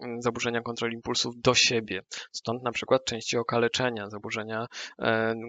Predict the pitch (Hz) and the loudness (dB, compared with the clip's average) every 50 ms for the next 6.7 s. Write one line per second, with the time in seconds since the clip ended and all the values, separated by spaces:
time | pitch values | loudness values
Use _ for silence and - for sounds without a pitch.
0 | 120 117 117 - - 110 107 110 - 110 113 120 - 123 113 113 117 120 - - | -8 -8 -6 -2 0 0 2 2 2 0 0 0 -2 -4 -4 -6 -6 -6 -4 -2
1 | 120 117 - - - 117 117 120 120 120 120 117 120 120 120 123 117 120 - - | -2 -2 -2 0 0 0 2 4 4 6 8 6 6 4 2 -2 -2 0 0 0
2 | - 120 120 120 120 120 120 120 120 - - - 123 113 113 110 107 104 110 107 | 0 0 -2 -2 -2 -2 -4 -4 -4 -2 0 2 4 4 4 4 2 -2 -4 -4
3 | 117 107 107 113 117 110 - - 113 117 120 113 - 123 117 - 120 120 120 - | -2 -2 -4 -4 -4 -4 -2 0 0 0 0 0 0 -2 0 2 2 2 2 4
4 | 120 120 120 117 110 110 - - - - - - - - 113 113 110 107 104 101 | 4 4 2 2 -2 -6 -6 -8 -8 -10 -10 -8 0 2 2 4 4 2 -4 -4
5 | 104 - - 107 110 101 98 95 98 95 98 107 - - 127 - - 120 117 117 | -4 -4 -4 -2 0 0 0 2 2 2 0 2 2 2 0 0 0 0 -2 0
6 | - 131 - 147 123 117 113 - 143 139 170 123 113 107 | 2 2 4 4 4 2 2 2 2 2 2 2 0 -2